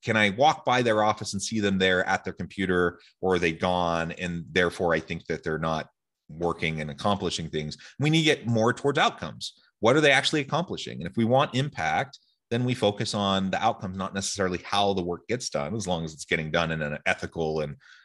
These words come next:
you know, uh, uh, permissible way that doesn't violate laws or policies or whatever. Um, then we don't really care how the work gets done, when it gets done, or whatever, as long as it's done well.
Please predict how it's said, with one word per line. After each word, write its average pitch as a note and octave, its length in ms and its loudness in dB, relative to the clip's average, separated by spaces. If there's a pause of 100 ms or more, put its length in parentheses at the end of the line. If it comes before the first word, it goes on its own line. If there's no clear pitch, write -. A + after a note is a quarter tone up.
you F2+ 100 -6
know, D#2 220 0
uh, C#2 400 -2 (220)
uh, C#2 400 -10
permissible G#2 500 2
way F#2+ 260 4
that E2 180 -2
doesn't E2+ 280 -4 (100)
violate D#2 440 -2
laws D#2+ 380 2
or D2 160 -8 (100)
policies D#2+ 460 -4
or D2 60 -10
whatever. F2 480 0 (320)
Um, G#2 260 4
then B2+ 140 4
we C#3 80 4
don't D#3+ 160 2
really F#3 180 4
care F#3 400 -2
how G2 380 -4
the G2+ 60 -2
work F#2 260 -4
gets - 220 -6
done, E2 260 -2
when E2 120 0
it D#2 100 -4
gets - 240 -6
done, D2+ 400 -6 (320)
or D2+ 100 -8
whatever, G2 520 2
as G#2+ 120 -2
long G#2 140 2
as A#2+ 80 -2
it's A2 160 -4
done G#2 260 0
well. D#3+ 340 -4